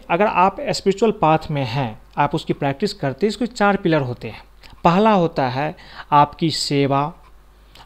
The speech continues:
आपकी भक्ति होती है, मेडिटेशन होती है, चैंटिंग होती है। तो निश्चित रूप से अगर आप भक्ति करते हैं तो आपको हर तरह की समस्याओं का सामना करने की शक्ति मिलेगा,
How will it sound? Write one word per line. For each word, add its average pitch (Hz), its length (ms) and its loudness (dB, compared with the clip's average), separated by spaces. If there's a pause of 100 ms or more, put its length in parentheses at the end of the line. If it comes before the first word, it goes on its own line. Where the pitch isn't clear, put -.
(140)
आपकी 175 400 4
भक्ति 131 440 -4
होती 151 340 0
है, 143 220 -4 (420)
मेडिटेशन 190 640 8
होती 143 340 -2
है, 156 220 -6 (180)
चैंटिंग 208 400 4
होती 120 320 -8
है। - 120 -16 (480)
तो 285 100 4
निश्चित 233 540 2
रूप 202 180 4
से 226 240 -2
अगर 170 240 0
आप 175 240 4
भक्ति - 380 -4
करते 143 420 -4
हैं 127 480 -2 (560)
तो 190 80 4 (220)
आपको 175 600 4 (360)
हर 220 240 2 (220)
तरह 175 260 6
की 170 180 -2
समस्याओं 156 680 -2
का 147 240 -2
सामना 143 440 -4
करने 143 300 -4
की 143 140 -6
शक्ति - 420 -6
मिलेगा, 170 600 4